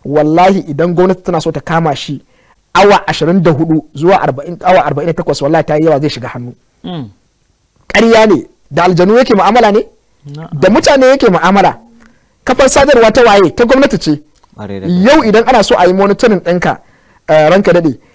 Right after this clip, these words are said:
Speaker 2: Na'am.
Speaker 1: duk abin da ka sani kake yi da wayanka da harkan WhatsApp ɗinka da duk wani abu da makamancin wannan kake yi,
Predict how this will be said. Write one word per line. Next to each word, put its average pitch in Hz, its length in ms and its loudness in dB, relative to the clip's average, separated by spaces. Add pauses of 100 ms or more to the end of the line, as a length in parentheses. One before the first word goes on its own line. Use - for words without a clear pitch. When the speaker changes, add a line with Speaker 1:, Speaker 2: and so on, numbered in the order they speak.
(120)
Speaker 2:
Na'am. 113 160 -10
Speaker 1:
duk 160 240 -2
abin 202 360 0
da 180 100 0
ka - 120 -4
sani 180 400 0
kake - 240 -4
yi 175 240 2
da 139 140 0
wayanka 165 580 0
da 135 100 -6
harkan 165 440 -2
WhatsApp 170 380 -2
ɗinka 175 220 -6
da 135 80 -8
duk 156 160 0
wani 190 120 0
abu 143 120 -4
da 143 80 -6
makamancin 156 300 -6
wannan 160 160 -6
kake 165 160 -8
yi, 139 140 -4